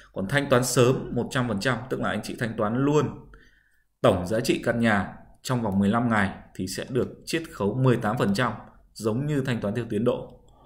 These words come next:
Nhưng mà sẽ được chiết khấu thêm mười phần trăm dòng tiền nữa. Thì ví dụ như anh chị gửi ngân hàng được khoảng tám phần trăm, đúng không ạ? Thì chúng ta rút về, chúng ta thanh toán sớm luôn thì được chiết khấu mười phần trăm dòng tiền.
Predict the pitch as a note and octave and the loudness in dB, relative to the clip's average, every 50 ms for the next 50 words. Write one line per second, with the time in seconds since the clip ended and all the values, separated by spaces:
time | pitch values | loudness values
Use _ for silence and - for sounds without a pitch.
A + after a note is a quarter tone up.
0 | _ _ - - - - - - - - _ - C#3 C#3 C#3 C3 A2 - - - | _ _ -20 -20 -20 -20 -20 -20 -20 -16 _ -2 -2 0 2 2 0 0 0 -2
1 | C#3 C3+ - E3 D#3 - A#2+ A2 A2+ A#2+ - D3 C3 C3 B2 A#2+ B2 B2 G#2 G#2+ | -2 -2 -2 -2 -2 0 0 0 0 0 0 0 0 2 4 6 6 4 4 2
2 | G2 G2 C3 - A#2 F#2+ F#2 - A2 G2+ G2 F#2 - - - - - - - _ | 0 -2 -2 -2 -4 -4 -4 -2 -2 -2 -2 -2 -6 -10 -12 -14 -16 -20 -20 _
3 | - _ - _ - - - _ _ - G2+ G2+ G2+ G#2+ G#2+ C3+ - - A#2+ C3+ | -20 _ -20 _ -20 -20 -20 _ _ -6 -4 -2 -2 0 0 0 0 0 0 0
4 | B2+ A#2 - - - - G#2 F#2+ E2 F#2+ G#2 A2+ A#2+ A#2+ A#2 A2 G2+ G2+ G2 G2+ | 0 0 0 -4 -4 -2 -2 -2 0 -2 -2 -2 -2 -2 -2 0 0 0 0 0
5 | G2+ F#2+ - - G2+ F2 D#2+ D#2 D2+ - - G#2 G#2 C#3+ F3+ E3+ C3+ - D3 B2+ | 0 -2 -4 -6 -8 -8 -8 -8 -12 -6 -2 0 0 0 0 -2 -2 -2 -2 -2
6 | A#2+ A2+ G#2+ A#2 B2 - - - - - - G2 F#2+ - G#2 G#2 G#2+ A#2 A2+ A2 | -2 -2 -4 -6 -8 -8 -10 -16 -16 -12 -10 -10 -10 -8 -8 -8 -6 -6 -6 -6
7 | A2 G#2 G#2+ - - - C3+ E3 E3 B2+ A2+ G2+ G2 F#2+ - F#2+ - A2+ G#2+ - | -8 -10 -12 -12 -6 -4 -2 -2 -2 0 -2 -2 -2 -4 -6 -6 -6 -4 -4 -4
8 | G#2+ G2 G#2 G2+ G2 - - A#2 G#2+ A2 D3 E3 D#3 B2+ - - - - - - | -4 -4 -4 -4 -4 -2 0 0 2 2 2 0 0 0 -2 -4 -10 -16 -20 -20
9 | - - _ _ _ _ _ _ - - F#2+ F#2+ - B2+ B2 - - G2+ A#2+ A#2+ | -20 -20 _ _ _ _ _ _ -8 -6 -6 -6 -4 -6 -6 -4 -4 -2 0 0
10 | A2 G2 G2 F#2 - G2 G2 G2+ F2+ F#2+ - F#2+ F#2+ | -2 -2 -4 -6 -6 -6 -6 -8 -8 -8 -6 -6 -6